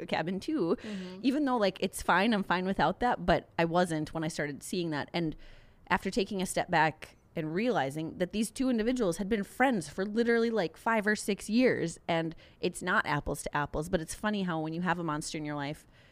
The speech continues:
Speaker 1: you just assume, I guess, the, the low, the lowest denominator, if you will. Like,
Speaker 2: Mm-hmm.
Speaker 1: they're being quiet, or they, they gave a laugh that looked like a <laughs> polite laugh. They must think I'm a dummy. <laughs>
Speaker 2: Mm-hmm.
Speaker 1: And that's, it's interesting. I think having a monster, you,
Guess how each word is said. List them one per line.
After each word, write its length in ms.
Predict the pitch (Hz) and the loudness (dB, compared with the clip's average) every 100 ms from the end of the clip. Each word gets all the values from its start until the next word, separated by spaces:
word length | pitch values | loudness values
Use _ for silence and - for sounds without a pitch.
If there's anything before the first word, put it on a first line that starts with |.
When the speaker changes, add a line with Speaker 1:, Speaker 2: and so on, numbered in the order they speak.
| - _ - | -20 _ -6
Speaker 1:
you 180 | 165 | -4
just 240 | 175 175 - | 0 -2 -2
assume, 600 | 160 - 170 156 147 156 - - - - | -6 -4 -2 -2 -4 -6 -12 -20 -20 -8
I 80 | 165 | -2
guess, 220 | 165 165 | -2 -2
the, 260 | - 156 - - | -2 -2 -2 -6
the 140 | 165 | -4
low, 280 | 156 165 160 - | 0 2 2 0
the 120 | 160 | 0
lowest 300 | 156 156 - | 2 2 0
denominator, 720 | 160 151 147 151 135 123 113 - | -4 -4 -4 -6 -6 -6 -6 -8
if 200 | 147 - | -10 -8
you 100 | - | -10
will. 300 | - - 175 - - _ _ _ | -10 -10 -10 -12 -20 _ _ _
Like, 180 | 160 131 | -4 -4
Speaker 2:
Mm-hmm. 240 | 196 175 180 - - | -8 -16 -18 -20 -6
Speaker 1:
they're 200 | 165 170 | 4 4
being 320 | 175 175 160 | 4 -2 -2
quiet, 640 | 151 165 147 147 143 - - - _ | 0 2 2 2 0 -4 -8 -20 _
or 220 | - 165 | 4 6
they, 240 | 160 165 156 | 6 2 2
they 120 | 165 | 2
gave 180 | 170 165 | 2 2
a 40 | |
laugh 300 | 160 143 147 | 2 0 -2
that 100 | - | -6
looked 140 | 165 - | -4 -4
like 140 | 156 | -4
a 680 | 151 214 214 208 214 196 175 | -4 -4 -6 -6 -6 -6 -6
<laughs> 40 | |
polite 300 | 202 143 131 | -4 -4 -2
laugh. 240 | 143 151 | -4 -4
They 120 | - 185 | -2 -2
must 220 | 175 - | -4 -6
think 200 | 175 147 | -6 -4
I'm 160 | 131 151 | -4 -6
a 40 | |
dummy. 460 | 143 139 156 214 - | -8 -10 -4 -4 -4
<laughs> 40 | - - - 214 | -10 -20 -16 -12
Speaker 2:
Mm-hmm. 200 | 202 170 | -10 -4
Speaker 1:
And 320 | 180 160 156 | -2 0 -2
that's, 420 | 175 180 170 - - - | -2 -4 -4 -8 -20 -10
it's 180 | - 208 | -6 -2
interesting. 460 | 196 185 156 160 156 | -2 -4 -8 -6 -6
I 60 | |
think 240 | 165 180 160 | -6 -8 -6
having 320 | 170 160 160 | -6 -6 -4
a 20 | |
monster, 360 | 151 147 - 160 | -6 -6 -6 -6
you, 260 | 151 151 | -4 -6